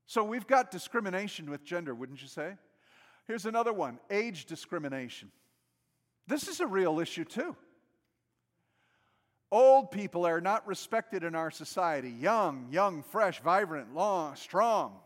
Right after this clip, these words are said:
right? That's all the images. We put old people in homes. We disregard them. We knock 'em down, move 'em over.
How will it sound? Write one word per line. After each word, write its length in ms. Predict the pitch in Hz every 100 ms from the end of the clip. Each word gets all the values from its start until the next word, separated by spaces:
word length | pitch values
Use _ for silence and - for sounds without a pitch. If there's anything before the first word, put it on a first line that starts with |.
| -
right? 300 | 131 190 220 _ _ _ _ _
That's 200 | - 202
all 220 | 202 196 196
the 160 | 190
images. 680 | 208 196 123 110 - - - _ _ _ _ _ _ _ _ _ _ -
We 80 |
put 260 | 143 240 - - -
old 280 | 208 240 180
people 340 | 196 170 165
in 60 | 147
homes. 640 | 160 175 123 92 - - _ _ _ _ _ _ _ _
We 80 | 131
disregard 800 | - 226 - 196 160 180 190 175
them. 200 | 123 95 _ _ _ _ _ _ _ _ _ _ _ _
We 100 | 104
knock 260 | 135 226 -
'em 120 | 180
down, 280 | 185 185 165
move 180 | 180 160
'em 120 | 156
over. 340 | 156 147 117